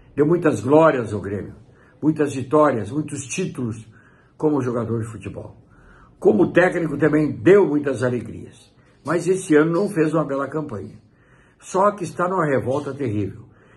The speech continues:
Conheci o Renato alegre, brincalhão, debochado, mexendo com todo mundo. Renato de hoje não é o mesmo.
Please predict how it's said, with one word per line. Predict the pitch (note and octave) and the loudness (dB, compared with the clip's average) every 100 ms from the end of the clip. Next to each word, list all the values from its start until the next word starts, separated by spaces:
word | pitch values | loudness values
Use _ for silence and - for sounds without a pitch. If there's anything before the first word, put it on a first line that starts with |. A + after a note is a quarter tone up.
| _ | _
Conheci | - A#3 - - G#3 | -2 0 0 0 2
o | D#3 | 4
Renato | B2+ C3+ D3+ D3+ A#2+ G#2+ - - | 2 2 0 -2 -6 -8 -10 -4
alegre, | C#3+ A#2+ C#3+ C#3 B2+ G#2+ F2 - _ - | -2 2 2 2 0 -4 -12 -18 _ -2
brincalhão, | D#3+ E3+ - A#2 A2+ C3 C#3+ A2+ - - _ - | 0 0 0 0 2 2 2 -4 -8 -18 _ 0
debochado, | D#3 C#3+ B2+ - B2 C#3+ G#2+ - - _ _ - | 2 4 0 2 2 2 0 -8 -16 _ _ 0
mexendo | C#3+ C#3+ F3 E3+ C3+ | 0 2 2 2 -2
com | B2+ | -2
todo | C#3 F#3 D#3 | 4 4 4
mundo. | B2 D3+ C3 F#2+ F#2 - _ _ _ _ _ _ _ | 2 2 0 -4 -12 -20 _ _ _ _ _ _ _
Renato | - C3+ D3 B2 | -6 -2 -2 -4
de | G#2 A2+ | -8 -4
hoje | A#2+ A#2 - - _ _ | -4 -6 -10 -20 _ _
não | G#2 A#2 | -8 -4
é | G#2 | -4
o | |
mesmo. | F#2+ E2+ | -8 -12